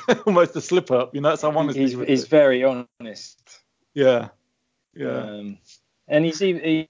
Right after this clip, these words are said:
Speaker 2: you know, he's, we're winning games, and he said, you know, "It's just the start. We've got to keep, keep winning and keep
Speaker 1: Yeah.
Speaker 2: pushing harder and working harder."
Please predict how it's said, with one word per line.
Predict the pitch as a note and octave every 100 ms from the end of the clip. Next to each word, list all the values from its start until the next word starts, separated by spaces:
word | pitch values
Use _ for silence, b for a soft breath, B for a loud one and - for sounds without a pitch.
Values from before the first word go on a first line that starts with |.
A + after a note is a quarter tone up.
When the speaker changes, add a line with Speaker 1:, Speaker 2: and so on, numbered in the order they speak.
| _
Speaker 2:
you | C#3+ B2
know, | A2+ A2+
he's, | A#2+ C3 -
we're | C3+ C3
winning | C#3 C3 A#2+
games, | B2+ A#2+ G#2
and | G#2
he | G#2
said, | G#2 B2 G#2+ A#2
you |
know, | G#2 G2
"It's | -
just | - A2+
the | G#2
start. | - A2 A2 G#2
We've | G2+
got | G2+
to | -
keep, | G#2+ G#2 _ _ _ _ _
keep | - A2+ -
winning | A#2 A#2+ B2+ F#2
and | F#2 F2
keep | G#2+ G#2
Speaker 1:
Yeah. | -
Speaker 2:
pushing | A2+ G#2 G#2
harder | G2+ G#2+ G#2 G#2+
and | F2+ F2+
working | A2 G2+ - G2+
harder." | A2+ G2+ G#2